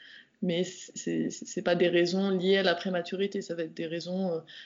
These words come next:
d'alimentation, de petites, euh, infections, et cetera, mais ça sera pas des raisons, euh, directement liées à sa prématurité de base.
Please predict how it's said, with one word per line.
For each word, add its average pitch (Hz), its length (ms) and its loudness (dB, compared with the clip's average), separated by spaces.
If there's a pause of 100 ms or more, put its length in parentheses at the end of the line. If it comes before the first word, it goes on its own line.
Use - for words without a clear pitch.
(120)
d'alimentation, 180 1000 2
de 180 100 2
petites, 165 440 -2
euh, 165 300 2
infections, 180 460 -2
et 180 60 -2
cetera, 180 440 0
mais 196 100 4
ça 170 160 -6
sera 175 200 -4
pas 185 120 0
des 170 200 0
raisons, 165 520 0
euh, 165 40 0 (680)
directement 185 480 6
liées 190 180 6
à 185 80 6
sa 180 140 0
prématurité 165 600 -2
de 165 120 2
base. - 260 -2